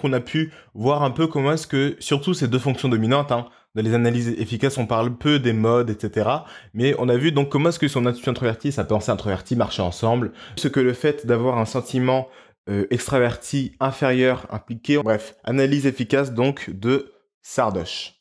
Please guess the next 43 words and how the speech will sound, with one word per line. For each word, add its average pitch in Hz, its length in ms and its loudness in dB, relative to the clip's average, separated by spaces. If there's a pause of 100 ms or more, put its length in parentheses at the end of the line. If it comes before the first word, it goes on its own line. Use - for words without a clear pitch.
Mais 151 240 4
ce 151 160 -2
n'est 151 260 2
pas 180 200 -2
tout. 160 340 -6 (320)
Nous 165 180 0
avons 160 380 2
eu 185 240 0
aussi, 175 500 -4
euh, 107 180 0
deux 156 580 0
posts 127 580 -2
ce - 140 -6
mois-ci. 101 500 -4 (160)
Et 143 160 2
le 202 160 0
premier, 170 680 2
euh, 107 160 0
répondait 143 380 0
à 196 60 2
la 143 100 2
question : « 165 460 -4
Quelle 180 160 0
est 214 60 2
la 165 100 2
personnalité 135 560 -4
la 110 160 2
plus 190 380 -6 (120)
rare ? » 98 840 0 (240)
À 113 80 -6
propos 147 300 -2
de 143 40 -8
I 135 80 -4
N 143 220 0
F - 20 -4
J, 143 400 -4
d'ailleurs. 107 440 0
<laughs> - 20 -10
Ha 127 180 -2
ha ! 254 440 2 (180)
Transition 139 380 -2
toute 147 180 -4
trouvée. 131 380 -2